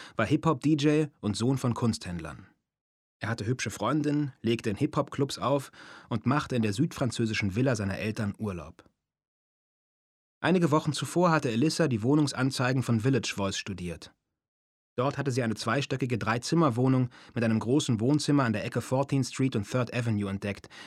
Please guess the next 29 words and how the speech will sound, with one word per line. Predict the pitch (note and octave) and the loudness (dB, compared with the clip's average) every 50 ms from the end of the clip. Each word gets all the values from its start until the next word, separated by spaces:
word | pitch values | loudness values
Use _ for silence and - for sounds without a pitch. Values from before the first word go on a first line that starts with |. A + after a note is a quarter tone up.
| - - | -12 -10
die | - G2 | -10 -6
tausendzweihundert | - A2 A2 A#2 G#2+ A#2 A2 - - A2+ A2 A2+ A2+ G#2 - | -2 -2 0 0 0 0 -2 0 0 0 0 0 0 0 0
Dollar | A#2+ A#2+ B2 G#2+ | 0 0 0 0
im | F#2 F#2 | 0 -2
Monat | F#2 F#2+ F2+ E2+ F2 | -4 -4 -6 -6 -6
kosten | - - F#2+ - - G2 F#2 | -8 -8 -8 -6 -6 -6 -6
sollte. | E2+ E2+ E2+ F2 - - F#2 G2 _ _ _ _ _ _ _ _ _ _ _ _ _ _ _ _ _ _ _ _ _ - | -6 -6 -8 -10 -12 -14 -18 -20 _ _ _ _ _ _ _ _ _ _ _ _ _ _ _ _ _ _ _ _ _ 0
Im | B2+ C#3 | 0 2
Süden | A#2+ D#3 G#3 F#3 F#3+ | 4 4 4 4 4
von | F3 E3 D3+ | 4 4 4
Manhattan | C3+ B2 A#2 D3 E3 - D#3+ | 4 4 2 2 2 2 2
gab | A#2 C3 A#2+ - | 2 2 0 0
es | A2+ - | -4 -2
viele | - D#3 D#3 B2 G#2+ | 0 2 2 2 2
billige | G2+ A2 A2 A2 G#2+ G2 F2+ | 0 0 0 0 -2 -2 -2
Wohnungen, | G2 G2 G2 F2+ F2+ E2+ D#2 E2 - _ _ | -2 -4 -4 -4 -6 -8 -10 -12 -16 _ _
weil | - G2 G2 | -6 -4 -4
die | G#2+ G#2 | 0 0
Gegend | B2+ B2+ A#2+ A#2 - | 2 2 2 0 2
schmutzig | - B2+ D#3 D#3 - C#3 B2 B2 | 2 4 2 2 2 0 -2 -2
und | A2 | 0
gefährlich | - G#2+ - D3 D3+ E3+ F3 G3 C#3+ B2+ | -2 0 0 0 2 2 0 0 0 0
war | D3 D3 C#3+ | 0 0 2
und | C3 A2+ A2 | 0 0 0
kaum | - B2+ C3 C3 B2 | 0 0 2 2 2
jemand | B2 B2 A#2+ A2+ A#2+ | 2 2 2 2 0
dort | A2+ G#2 A2 | 0 0 2
leben | B2 C3+ B2+ G2+ F#2 E2+ | 0 0 0 -2 -4 -6
wollte. | F2+ E2+ E2+ - D2 - | -6 -8 -8 -10 -14 -18